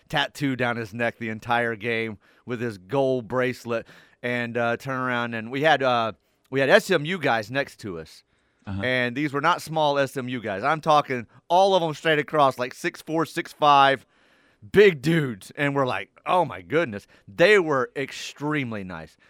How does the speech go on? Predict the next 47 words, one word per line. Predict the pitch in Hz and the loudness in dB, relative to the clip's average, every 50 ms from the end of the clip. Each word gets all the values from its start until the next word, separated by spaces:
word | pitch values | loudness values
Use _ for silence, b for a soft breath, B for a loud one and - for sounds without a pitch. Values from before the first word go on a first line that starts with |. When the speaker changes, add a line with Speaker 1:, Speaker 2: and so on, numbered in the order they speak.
| b b b b b | b b b b b
Speaker 1:
Those | 131 190 247 262 220 226 | 4 6 6 6 6 6
young | 262 247 226 214 | 4 4 4 2
men, | 226 226 220 214 202 - | 2 2 2 2 4 6
uh, | 180 180 175 175 170 165 160 160 160 - 165 | 6 8 8 10 8 8 8 6 6 4 0
Speaker 2:
Nice. | 190 208 214 190 139 165 | -6 -6 -4 -4 -4 -2
Speaker 1:
you | 220 226 226 220 | -2 0 0 2
know | 202 208 202 190 | 6 6 8 8
how | 175 175 175 170 | 8 8 8 6
to | 170 - 156 | 6 4 4
act | 156 151 151 151 - _ 131 | 6 6 4 4 0 _ 0
at | 139 135 | 0 0
a | 135 117 | 0 -2
game. | 107 127 123 117 110 92 87 - _ _ _ _ _ _ _ _ _ _ _ _ _ | 0 -2 -2 -2 -2 -6 -10 -16 _ _ _ _ _ _ _ _ _ _ _ _ _
You | 113 110 131 170 170 | -14 -6 -4 -2 0
were | 170 185 175 | 0 0 2
not | 170 185 180 190 185 156 110 | 4 6 6 6 4 2 -4
disrespectful. | - 151 185 196 - - 185 170 147 - - - 160 165 160 - _ - 156 156 156 143 135 - _ _ | 0 2 2 2 2 0 -2 -2 -2 -4 2 4 4 4 4 2 _ -4 -2 0 0 0 -2 -4 _ _
Speaker 2:
Well | 147 151 170 175 190 196 190 | -2 2 2 4 4 4 6
Speaker 1:
Just | 165 165 180 165 156 | 6 6 6 4 4
Speaker 2:
done, | |
young | 147 147 139 139 135 135 | 2 2 2 2 2 0
S | 135 131 - 135 | 0 -2 -2 -2
M | 123 123 | -2 0
U | 127 120 | 0 2
Speaker 1:
I | 135 156 165 | 4 4 4
Speaker 2:
fans. | 117 117 180 | 4 2 2
Speaker 1:
can't | 170 165 165 | 2 2 2
even | 160 147 139 123 | 0 -2 -4 -6
say | - - - 143 139 135 | -8 -6 -2 0 0 2
what | 127 123 123 | 2 2 0
I | 120 | 0
wanted | 120 120 117 113 | -2 -2 -6 -6
to | 110 98 | -8 -8
say | - 127 120 113 | -4 -2 -2 -2
about | 110 92 110 107 110 104 | -2 -2 -2 -4 -4 -4
some | - 120 113 110 | -6 -10 -10 -10
of | 104 | -8
the, | 110 107 104 104 | -8 -6 -4 -4
uh, | 104 101 98 98 98 92 90 _ _ _ _ _ _ _ _ _ _ _ _ _ | -2 -2 -2 -4 -6 -6 -10 _ _ _ _ _ _ _ _ _ _ _ _ _
others | 113 120 110 113 107 90 | -8 -6 -6 -6 -8 -8
that | 107 107 - | -10 -12 -12
came | - 117 107 98 98 | -10 -10 -10 -10 -10
in | 98 95 92 | -12 -12 -10
our | 92 92 90 | -10 -10 -10
area, | 92 92 90 90 90 87 87 85 | -10 -10 -10 -10 -10 -12 -14 -14
but | _ 90 - 104 | _ -20 -18 -16
my | 113 123 123 110 98 80 82 | -12 -12 -10 -10 -10 -12 -14